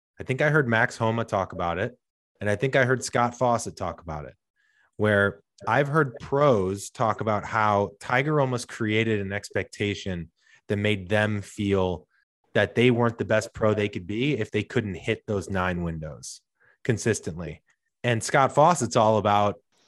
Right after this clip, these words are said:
pick your, your stock shot and play that over and over. Obviously, there's certain scenarios that require it, but you more and more hear tour pros talk about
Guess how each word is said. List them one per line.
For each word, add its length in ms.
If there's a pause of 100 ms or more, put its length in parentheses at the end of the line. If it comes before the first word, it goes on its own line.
(140)
pick 280
your, 480 (320)
your 80
stock 400
shot 460 (640)
and 180
play 300
that 360 (320)
over 340
and 80
over. 300
Obviously, 560
there's 200
certain 200
scenarios 800 (520)
that 180
require 600
it, 200
but 300 (280)
you 260
more 120
and 80
more 160
hear 240
tour 240
pros 280
talk 300
about 400